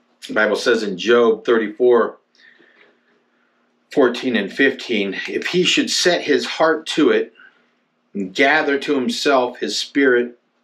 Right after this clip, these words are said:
and his breath, all flesh would perish together and man would return to dust." So if it, God said, see fit to take his breath from us,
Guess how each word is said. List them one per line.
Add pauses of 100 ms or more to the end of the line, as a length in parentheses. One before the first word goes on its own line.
(220)
and
his
breath, (680)
all
flesh (400)
would
perish
together
and
man (320)
would
return
to
dust." (140)
So
if
it,
God
said,
see
fit
to
take
his
breath (360)
from
us,